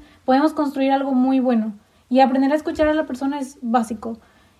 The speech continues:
En, nadie en esta vida tiene las mismas opiniones. O sea, n-, n-, yo con mi novio nos parecemos muchísimo, pero tenemos muchas diferentes opiniones. Y se tiene que respetar.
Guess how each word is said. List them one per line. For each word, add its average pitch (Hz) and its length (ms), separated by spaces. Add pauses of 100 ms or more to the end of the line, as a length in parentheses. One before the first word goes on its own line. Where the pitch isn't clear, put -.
(400)
En, 285 600
nadie 330 380
en 277 120
esta 285 180
vida 302 240
tiene 277 260
las 285 140
mismas 254 320
opiniones. 226 480
O 240 80
sea, 247 280
n-, 262 220 (220)
n-, 277 380
yo 294 200
con 339 140
mi 311 80
novio 302 320
nos 262 180
parecemos 269 460 (120)
muchísimo, 269 600 (260)
pero 262 160
tenemos 285 320
muchas 311 420
diferentes 262 380
opiniones. 269 600 (340)
Y 240 60
se 247 80
tiene 277 240
que 330 100
respetar. 294 560